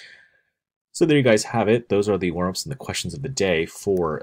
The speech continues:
the particular lessons that I had mentioned there to you.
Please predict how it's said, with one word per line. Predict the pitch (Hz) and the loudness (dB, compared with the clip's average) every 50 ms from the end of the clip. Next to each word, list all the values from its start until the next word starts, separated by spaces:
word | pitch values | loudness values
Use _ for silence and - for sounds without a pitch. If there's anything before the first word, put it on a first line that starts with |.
| - - | -10 -10
the | 85 80 80 | -8 -8 -8
particular | 78 - 80 - - - 90 - - 80 73 78 76 73 71 67 | -8 -10 -10 -8 -8 -8 -6 -6 -6 -6 -4 -4 -4 -4 -6 -6
lessons | 73 76 78 - - 98 107 120 | -6 -6 -6 -6 -8 -8 -8 -8
that | - - - | -8 -6 -6
I | 71 | -8
had | 78 73 | -8 -8
mentioned | - 76 78 - - 73 | -8 -8 -8 -8 -8 -6
there | 73 73 | -8 -8
to | - - - 76 | -8 -8 -6 -4
you. | 82 98 139 160 | -2 -2 -2 -4